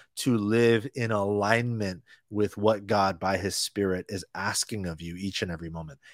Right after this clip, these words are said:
And none of us will do that perfectly. We, we'll, we'll, we all falter and fail 'cause we're sinful, broken human beings, and that's okay. God doesn't expect perfection of us. That's why the, the righteousness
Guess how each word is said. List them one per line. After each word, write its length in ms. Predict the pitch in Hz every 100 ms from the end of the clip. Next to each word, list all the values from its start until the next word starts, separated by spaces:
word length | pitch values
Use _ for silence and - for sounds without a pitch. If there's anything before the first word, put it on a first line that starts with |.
| -
And 140 | 131
none 180 | 139 196
of 100 | 240
us 140 | 214 -
will 80 |
do 160 | 127 117
that 220 | 110 95
perfectly. 560 | - 92 107 98 117 135 120
We, 160 | 127 143
we'll, 260 | 127 147 123
we'll, 240 | 135 143 131
we 160 | 135
all 180 | 151 175
falter 480 | - 120 107 - 92
and 160 | 90
fail 380 | - - - - - - - _
'cause 200 | 135 120
we're 160 | 143 -
sinful, 380 | - 135 135 151
broken 340 | 110 117 120 117
human 280 | 120 113 98
beings, 360 | 127 - 104
and 80 | 104
that's 160 | 117 139
okay. 280 | 135 127 95
God 280 | 98 123
doesn't 260 | 135 131 127
expect 680 | 107 - - 123 120 - _ - - _
perfection 600 | - 110 143 - - 98
of 100 | -
us. 280 | - - - - - -
That's 140 | 110
why 120 | 127 107
the, 180 | 104 -
the 120 | 110
righteousness 880 | 98 98 110 123 - 117 - 104 -